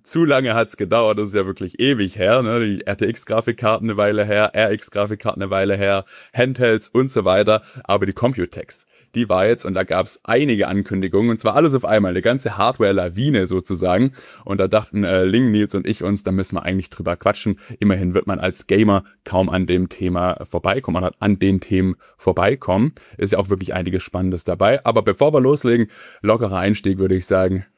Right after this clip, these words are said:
Lin, Nils, was geht so bei euch? Äh, Lin, sag doch mal ab, äh, was du so in letzter Zeit an, äh, Tech dich beschäftigst mit.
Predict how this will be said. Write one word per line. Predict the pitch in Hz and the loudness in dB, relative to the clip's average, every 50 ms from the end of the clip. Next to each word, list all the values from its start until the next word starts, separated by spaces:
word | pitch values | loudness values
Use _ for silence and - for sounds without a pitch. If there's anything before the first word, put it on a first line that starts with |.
| _ _ - | _ _ -8
Lin, | 98 107 107 98 90 90 | -4 -2 -2 -2 -2 -2
Nils, | 95 104 98 92 - - | 0 2 2 2 0 -2
was | 95 92 - | -4 -4 0
geht | - 107 101 - | 0 0 0 0
so | - 95 | -2 0
bei | 98 92 82 | 0 2 2
euch? | 95 101 92 - - - | 2 2 0 -2 -4 -8
Äh, | 98 95 - - 95 92 90 90 | -8 -8 -6 -4 -4 -2 -2 0
Lin, | 90 98 104 98 | 0 0 0 0
sag | 98 90 - | 0 -2 -2
doch | - 92 | -2 -2
mal | 98 92 90 | 0 0 0
ab, | 78 - 95 - - | 0 0 -2 -2 -2
äh, | - 95 92 92 92 87 | 0 2 2 2 2 0
was | 95 92 - | -2 -4 -4
du | - 107 | -4 -4
so | 95 - | -2 0
in | 95 92 | 0 0
letzter | 92 - - 98 92 | 0 0 0 -2 0
Zeit | - 95 90 92 - | 2 0 0 0 0
an, | 92 95 80 | 0 -2 -2
äh, | 71 67 87 98 | -2 -4 -8 -8
Tech | - - - - 135 - - - _ _ _ _ _ _ _ | -8 -4 -2 -2 -2 -2 -4 -14 _ _ _ _ _ _ _
dich | _ - 104 - | _ -6 -4 -2
beschäftigst | - 101 - 95 87 - - - - - | -2 -2 -2 -2 -4 -4 -4 -8 -8 -8
mit. | - - - - | -10 -12 -12 -14